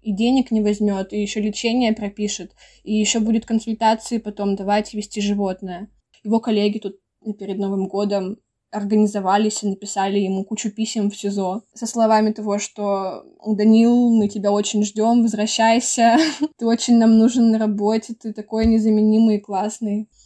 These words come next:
Но кроме этого он занимался музыкой, он играл в группе, он очень хорошо играет на гитаре. В последнее время он начал увлекаться спортом. Ну а так он, конечно же, увлекался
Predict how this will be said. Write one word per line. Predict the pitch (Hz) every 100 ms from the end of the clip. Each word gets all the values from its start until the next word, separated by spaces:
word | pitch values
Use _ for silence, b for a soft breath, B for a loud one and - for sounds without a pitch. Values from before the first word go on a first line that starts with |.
| _
Но | 240
кроме | 247 269 269 269
этого | 254 226
он | 233 233
занимался | 226 233 240 233 - 220 208
музыкой, | 208 285 302 294 - 226 202 196 165 - - -
он | 196
играл | 190 208 190
в | -
группе, | 220 302 311 302 294 285 302 _ _ _
он | 240 247
очень | 247 - 214
хорошо | - 208 208 - 214
играет | 208 208 208 202
на | 202
гитаре. | 190 - 202 202 202 240 311 359 - _
В |
последнее | 233 - 269 254 233
время | 240 247
он | 233
начал | 226 226 226
увлекаться | 208 220 233 226 - 214 190 226 -
спортом. | - - - 214 185 226 277 349 _ -
Ну | 233
а | 233
так | 269 277
он, | 254
конечно | 240 247 254 240
же, | 226 220
увлекался | 214 226 240 240 240 240 226 202 202